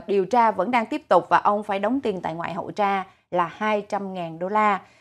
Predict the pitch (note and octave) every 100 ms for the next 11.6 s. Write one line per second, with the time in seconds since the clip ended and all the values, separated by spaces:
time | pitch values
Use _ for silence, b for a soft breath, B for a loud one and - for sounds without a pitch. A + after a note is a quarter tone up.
0 | b G3 G3+ F#3 - F3+ D#3+ A3 G#3+ G3+
1 | G3+ A#3 C4 A#3+ E3+ - _ _ _ F#3+
2 | F3 E3+ _ _ C4+ C4+ C#4+ A#3+ - F3+
3 | A#3 A#3 F4 A3 G#3 F#3+ G3 G#3+ A#3 G#3+
4 | G#3+ B3+ E4 D4 E3+ E3 A3+ B3+ A3 G3
5 | b b - G#3 G#3 G3 F#3+ F#3 F3 G3
6 | G3+ - F#3 G3+ C#4 G#3 D3 F3 G3+ G3
7 | D3 E3+ G3 D#3+ F3 b b b E3+ G3
8 | G3+ D3+ A3 C4+ B3 - G#3+ A#3+ F#3 E3
9 | b - F3+ - A3 A#3 F4 - A3 A3+
10 | G3+ E3+ A3+ G#3 B3+ D4+ G#3 G#3+ G3 G#3
11 | G3+ F#3 F3 E3+ D#3+